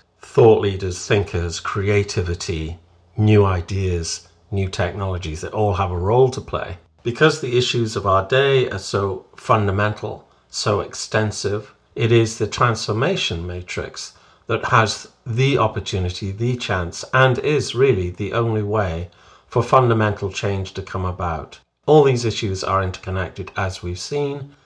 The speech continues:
and it really will take that collective effort of everybody working at all these different roles and all these different ways to fundamentally turn things around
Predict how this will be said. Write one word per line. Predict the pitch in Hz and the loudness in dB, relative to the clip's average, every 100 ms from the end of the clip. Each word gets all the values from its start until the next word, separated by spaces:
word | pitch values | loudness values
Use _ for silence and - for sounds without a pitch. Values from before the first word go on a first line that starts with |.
| - | -2
and | 117 | 2
it | 117 | 2
really | 127 147 143 123 | 4 6 8 6
will | 113 135 113 104 | 8 8 6 2
take | - 123 104 92 - _ _ - | -4 -2 -2 -6 -16 _ _ 0
that | 104 - | 0 2
collective | 131 127 139 - 107 - 117 | 4 4 4 0 -4 -2 -2
effort | 113 - 85 - | -2 -4 -8 -8
of | - - | -10 -4
everybody | 113 117 - 98 92 | 0 0 0 -2 -2
working | 95 101 98 95 85 87 _ _ - | -2 -2 -2 -4 -4 -6 _ _ -12
at | - | 2
all | 120 117 | 6 6
these | 113 101 | 4 0
different | - 101 92 | -4 -4 -4
roles | 92 95 90 92 | -2 -2 -4 -6
and | 80 | -4
all | 113 110 | 0 0
these | 101 92 | 0 -4
different | 98 - 98 | -6 -8 -6
ways | 98 95 90 87 - - - _ | -4 -2 -2 -6 -8 -14 -20 _
to | 113 | -6
fundamentally | - - 139 127 113 110 113 113 - 90 82 87 - _ | 0 4 4 4 2 2 2 -2 -4 -6 -4 -6 -12 _
turn | - 107 101 | -4 -2 -2
things | 98 98 92 95 | -4 -4 -4 -4
around | 92 98 90 85 85 | 0 0 0 -2 -6